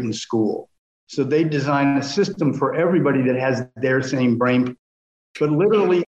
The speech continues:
their brain plan, teacher's brain plan, only represents about five percent of the brain plans on Earth.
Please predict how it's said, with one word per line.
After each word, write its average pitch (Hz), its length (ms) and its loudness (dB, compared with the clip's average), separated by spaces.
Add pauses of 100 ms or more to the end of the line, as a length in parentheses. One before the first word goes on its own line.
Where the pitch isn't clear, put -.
(140)
their 170 160 0
brain 180 360 2
plan, 156 300 2
teacher's 185 400 -2
brain 143 320 2
plan, 117 460 -4 (360)
only 175 300 2
represents 147 720 0
about 135 340 -2
five 160 320 0
percent 165 360 -2
of 131 40 -2
the 131 60 0
brain 135 340 0
plans 127 400 0
on 135 220 2
Earth. 175 400 0